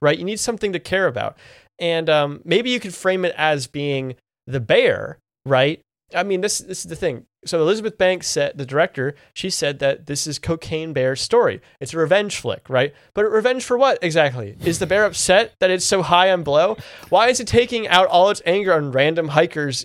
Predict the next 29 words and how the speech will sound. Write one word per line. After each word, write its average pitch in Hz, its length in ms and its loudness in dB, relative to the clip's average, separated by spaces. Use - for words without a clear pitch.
and 143 240 -2
children? 165 520 0
You 175 80 -2
know, 180 100 4
what, 196 420 -6
<laughs> - 440 -14
I 196 60 2
mean, 202 120 4
the 196 60 -6
first 240 300 2
the 226 80 0
children 185 360 0
do 165 140 0
cocaine, 143 480 -2
and 170 100 0
then 220 80 2
the 220 80 4
bear 190 300 6
shows 175 260 2
up 160 60 4
and 175 100 -2
attacks, 170 380 2
and 143 80 -6
I'm 135 60 -4
like, 135 180 2
"Oh 208 100 0
my 131 160 -2
God!" - 380 -6
Like, - 180 -4